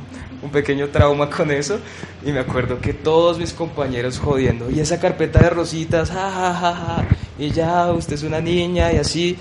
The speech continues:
Entonces mi mamá fue un personaje un poco ambiguo en ciertas cosas, pero, pero pues yo creo que mi masculinidad se ha venido transformando, y más cuando, cuando entré al ámbito universitario ya,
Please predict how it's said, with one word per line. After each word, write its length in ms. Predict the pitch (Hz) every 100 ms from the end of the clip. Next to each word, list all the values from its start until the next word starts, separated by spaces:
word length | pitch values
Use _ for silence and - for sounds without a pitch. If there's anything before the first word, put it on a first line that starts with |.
| - - -
Entonces 600 | 165 175 180 185 190 196
mi 100 | 214
mamá 260 | 220 202 180
fue 100 | 175
un 80 | 180
personaje 540 | 185 185 - 175 160
un 120 | 165
poco 500 | - 180 - 196 202
ambiguo 380 | 185 165 160 156
en 60 | 180
ciertas 420 | - 185 - 185
cosas, 380 | - 202 185 180
pero, 380 | 196 190 185 165 - - - - - - - -
pero 720 | 180 175 175 175 170 170 165
pues 160 | 170 170
yo 100 | 170
creo 180 | 165 180
que 100 | 190
mi 100 | 202
masculinidad 1000 | 202 202 - 214 208 185 156 147 143 135 - - - - - - - -
se 120 | -
ha 60 | 156
venido 300 | 165 165 170
transformando, 720 | 175 165 180 160 135 127 110 -
y 60 |
más 260 | 113 113 -
cuando, 580 | 131 131 139 139 131 123
cuando 220 | 135 131 123
entré 340 | 123 - 113
al 200 | 113 117 120
ámbito 360 | 127 127 123 135
universitario 640 | 135 131 - - 120 117
ya, 380 | 117 120 120